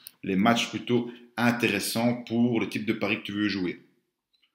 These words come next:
Plutôt que d'aller analyser, par exemple, tu veux pla-, enfin, tu es un expert du plus de cinq buts ou du B T T S, plutôt que d'aller analyser tous les matchs du jour, surtout si t'as pas d'outils, ça va être très long. Si t'as Goal Profit, tu sais bien que c'est très rapide, mais si tu n'as pas d'outils,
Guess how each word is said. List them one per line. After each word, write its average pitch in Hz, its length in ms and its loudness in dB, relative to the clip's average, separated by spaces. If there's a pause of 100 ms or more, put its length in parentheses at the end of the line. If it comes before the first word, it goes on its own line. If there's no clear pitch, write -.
(220)
Plutôt 113 300 0
que 110 40 0
d'aller 101 200 4
analyser, 98 560 0
par 98 120 0
exemple, 107 200 0
tu 101 100 -6
veux 98 100 -2
pla-, 95 180 -2
enfin, 82 260 -4
tu - 120 -6
es - 20 0
un 92 120 4
expert 95 480 0
du 92 100 -4
plus 92 300 -2
de 87 80 0
cinq 92 320 0
buts 98 180 -2
ou 90 60 -12
du - 140 -18
B - 180 -6
T 90 140 -4
T 87 120 -4
S, 110 300 0 (360)
plutôt 107 320 -2
que 110 60 0
d'aller 104 160 6
analyser 98 420 2
tous 135 220 6
les 131 100 8
matchs 110 280 2
du 107 100 -2
jour, 104 420 -2
surtout - 260 -6
si - 140 -6
t'as - 100 -2
pas 98 140 -2
d'outils, 95 300 -6
ça - 100 -4
va 85 120 -2
être - 160 -12 (160)
très 110 240 2
long. 127 260 0 (380)
Si - 120 -12
t'as 87 100 -4
Goal 87 180 -4
Profit, 87 280 -4
tu 82 140 -8
sais 90 80 -2
bien 92 160 2
que 92 60 -6
c'est 98 100 -8
très 87 160 -6
rapide, 90 380 -4
mais 92 120 2
si 92 120 -6
tu 92 100 -8
n'as 92 100 0
pas 104 200 0
d'outils, 95 520 -4